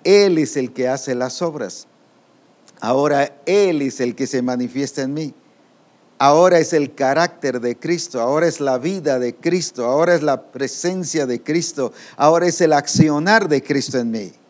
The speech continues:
Esa, de allí es que podemos hacer exactamente la voluntad del Padre.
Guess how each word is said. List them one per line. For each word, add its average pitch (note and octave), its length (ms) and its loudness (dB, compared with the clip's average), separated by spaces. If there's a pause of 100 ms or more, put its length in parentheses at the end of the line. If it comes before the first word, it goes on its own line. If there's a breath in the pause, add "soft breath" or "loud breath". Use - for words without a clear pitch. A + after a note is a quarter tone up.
(680 soft breath)
Esa, G3 640 4
de C3 220 0
allí C3 560 -2
es D#3+ 240 -2
que C#3+ 200 -4
podemos E3 560 -4
hacer B2 340 -4
exactamente D#3 1200 -6
la D3+ 120 -2
voluntad A#2+ 600 -6
del A#2+ 160 -6
Padre. F#2 460 -12